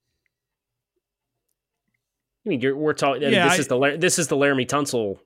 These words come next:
Speaker 2: Yeah, it's two
Speaker 1: situation,
Speaker 2: first round
Speaker 1: right?
Speaker 2: picks and probably a day two pick.
Speaker 1: Yeah, if you, if you give me a Laremy Tunsil size package, we'll go ahead and move on. And be like, "Hey, we don't have to pay the contract and can have more cap space. And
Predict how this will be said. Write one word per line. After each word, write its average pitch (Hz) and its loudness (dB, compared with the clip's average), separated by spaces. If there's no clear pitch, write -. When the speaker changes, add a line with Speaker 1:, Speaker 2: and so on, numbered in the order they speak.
Speaker 2:
Yeah, 170 -2
it's - -6
two - 2
Speaker 1:
situation, 175 2
Speaker 2:
first 156 -2
round 139 -4
Speaker 1:
right? 107 0
Speaker 2:
picks 143 -2
and 135 -10
probably 135 -8
a 120 -10
day 117 -14
two 117 -16
pick. 120 -16
Speaker 1:
Yeah, - -16
if - -20
you, 139 2
if 151 -2
you 170 0
give 175 0
me 165 2
a 131 2
Laremy 131 0
Tunsil 135 -2
size 117 -2
package, 127 -2
we'll 131 -2
go 131 2
ahead 120 2
and 101 -6
move 110 -4
on. 98 -8
And 113 -4
be 123 0
like, 123 -2
"Hey, 185 -2
we 98 -8
don't 120 -2
have 123 -4
to - -8
pay 131 -4
the 135 -6
contract 135 -8
and 95 -12
can 101 -10
have 110 -6
more 123 -8
cap 135 -10
space. - -16
And 104 -18